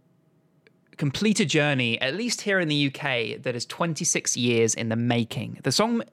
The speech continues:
although came out in nineteen ninety-four, it didn't make it to the top one spot at the time and hasn't since until twenty twenty.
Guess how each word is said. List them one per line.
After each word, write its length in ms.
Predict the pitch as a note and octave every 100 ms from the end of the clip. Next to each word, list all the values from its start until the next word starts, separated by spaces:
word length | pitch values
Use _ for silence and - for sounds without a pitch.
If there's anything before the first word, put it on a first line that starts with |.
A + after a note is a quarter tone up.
| -
although 320 | D#3+ G3 G#3+
came 280 | - G#3+ G#3
out 160 | G3
in 100 | F3+
nineteen 480 | F3+ G#3+ G3+ G#3+ G3+
ninety-four, 800 | F3 F3+ - F3 - B2 A#2 B2+ _ _ _ _ -
it 180 | D3 C3
didn't 200 | A3 G#3+
make 220 | A#3+ -
it 80 | -
to 60 | G#3
the 80 |
top 340 | - B3 - - _ -
one 260 | C3+ G3+ G#3
spot 480 | - A#3 - - -
at 160 | D#3
the 60 | D#3
time 500 | - G3 C3+ G#2+ A2
and 140 | C#3 B2+
hasn't 360 | C4+ - -
since 480 | - - B3 - -
until 500 | C#3 B2+ D#3 D#3 E3
twenty 440 | - - A#2 A2
twenty. 640 | B2 A#2+ A2+ - A#2 A#2+